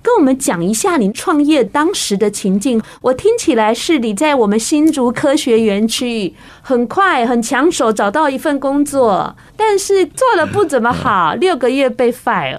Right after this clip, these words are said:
Speaker 2: 是。
Speaker 1: 哎，这对听众朋友是一个很大的激励哎。
Speaker 2: 是。
Speaker 1: 你如果老板 fire 你哦，你就买个王董的书来看看。
Speaker 2: <laughs>
Speaker 1: 好，那时候呢，你跟老婆一人各做一份工作，传销跟保险。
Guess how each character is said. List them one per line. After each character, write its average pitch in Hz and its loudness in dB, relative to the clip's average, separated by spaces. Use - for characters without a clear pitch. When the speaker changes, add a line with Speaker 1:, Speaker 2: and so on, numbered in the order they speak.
Speaker 2:
是。 - -2
Speaker 1:
哎， - 2
这 349 0
对 349 0
听 339 0
众 339 0
朋 269 2
友 240 2
是 220 0
一 269 2
个 254 0
很 196 0
大 233 0
的 196 2
激 202 2
励 185 4
哎。 - -4
Speaker 2:
是。 - -2
Speaker 1:
你 220 2
如 247 4
果 302 0
老 254 0
板 240 0
fire 247 2
你 180 -2
哦， 165 -6
你 190 -6
就 240 0
买 196 0
个 202 0
王 214 2
董 185 0
的 185 0
书 226 0
来 202 2
看 190 -6
看。 170 0
Speaker 2:
<laughs> 554 -2
Speaker 1:
好， 160 -4
那 523 0
时 - -2
候 349 2
呢， 254 0
你 233 -2
跟 247 -2
老 208 0
婆 190 -2
一 339 2
人 240 0
各 262 0
做 247 0
一 185 -2
份 214 -2
工 208 -2
作， 202 0
传 190 -2
销 226 0
跟 220 -2
保 160 -4
险。 - -10